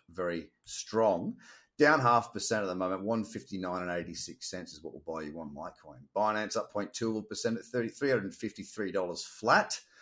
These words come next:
Cardano, one dollar fifty-five, down one point seven two percent.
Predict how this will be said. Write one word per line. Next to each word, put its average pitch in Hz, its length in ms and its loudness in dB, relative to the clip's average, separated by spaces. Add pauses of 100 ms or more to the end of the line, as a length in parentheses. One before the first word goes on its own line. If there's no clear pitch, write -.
(440)
Cardano, 165 520 10
one 139 160 4
dollar 131 200 6
fifty-five, 120 1300 4
down 113 300 0
one 104 180 -2
point 104 320 -4
seven 98 420 -2
two 90 420 -4 (440)
percent. - 680 -6